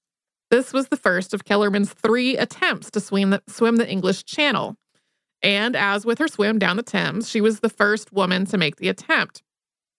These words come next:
The closest she came in these three attempts to actually crossing was about three quarters of the way, which took ten and a half hours.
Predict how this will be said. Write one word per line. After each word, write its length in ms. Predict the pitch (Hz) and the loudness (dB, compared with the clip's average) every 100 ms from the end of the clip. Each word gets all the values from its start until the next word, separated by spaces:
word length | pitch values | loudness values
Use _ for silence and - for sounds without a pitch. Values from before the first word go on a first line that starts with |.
| _ _ 233 | _ _ -2
The 100 | 233 | 0
closest 600 | - 262 294 190 - - | 0 0 0 -2 -6 -6
she 180 | - | -4
came 540 | 190 - 302 262 208 220 | -4 -2 0 2 0 0
in 80 | 196 | 0
these 200 | 208 - | 0 0
three 200 | 208 190 | 0 0
attempts 380 | - 160 - | 0 -2 -2
to 80 | - | 0
actually 340 | - 214 - 196 | 0 0 -2 -2
crossing 640 | - 339 392 - 180 185 | 0 0 0 -2 -2 0
was 160 | 220 226 | 0 2
about 280 | 226 190 - | 2 0 -4
three 260 | 240 311 | -2 -2
quarters 400 | - 294 285 269 | 0 0 2 0
of 80 | 269 | 0
the 80 | 220 | 0
way, 400 | 190 156 - 196 | 0 -2 -4 -4
which 220 | 202 - | -4 -2
took 220 | - 180 - | -2 -2 -4
ten 220 | - 220 | -2 0
and 80 | 208 | 2
a 60 | |
half 240 | 214 175 190 | 2 -2 0
hours. 680 | 180 175 - - - - | -2 0 -4 -12 -16 -20